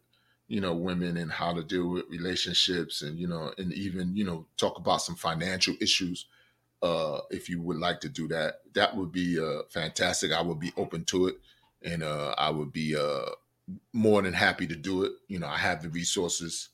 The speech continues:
you know, you know, at my fingertips. So if, uh, any of the men that listen to the podcast or any women that would like to have, uh, their men, you know, in something like this, in a program like that, then just reach out to me by,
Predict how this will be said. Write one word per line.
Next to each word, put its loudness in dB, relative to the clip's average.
you -10
know, -10
you -6
know, -2
at 0
my -4
fingertips. 0
So 2
if, -4
uh, 0
any -2
of 0
the -4
men -2
that 0
listen -4
to -6
the -6
podcast 0
or 0
any 0
women 2
that -2
would -4
like 4
to 2
have, 6
uh, 2
their -2
men, 2
you 0
know, -4
in 2
something -4
like -6
this, -4
in -8
a -8
program -8
like -8
that, -4
then -6
just -2
reach -2
out 0
to -6
me -4
by, -6